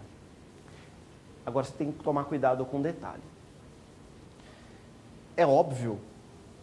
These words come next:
que há regras que não se aplicam a determinadas atividades da autarquia. Por exemplo, a autarquia I N S S. I N S S.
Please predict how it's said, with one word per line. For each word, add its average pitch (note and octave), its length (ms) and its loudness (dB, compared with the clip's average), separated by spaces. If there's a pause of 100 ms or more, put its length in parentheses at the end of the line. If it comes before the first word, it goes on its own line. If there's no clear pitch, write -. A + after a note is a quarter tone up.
(880)
que C#3 800 6 (360)
há C#3 80 4
regras B2+ 760 2 (880)
que D#3 120 0
não D#3+ 160 6
se - 160 0
aplicam A3+ 540 2
a F3+ 40 2
determinadas F3 840 4
atividades G3 880 2
da C3+ 80 6
autarquia. B2+ 460 6
Por - 160 10
exemplo, B2 520 4 (640)
a D3+ 60 12
autarquia F#3+ 520 8
I F#3+ 180 8
N G#3+ 200 10
S G#3 320 4
S. C#3+ 500 6 (460)
I F3+ 220 12
N B3+ 120 8
S C#4+ 240 4
S. - 360 6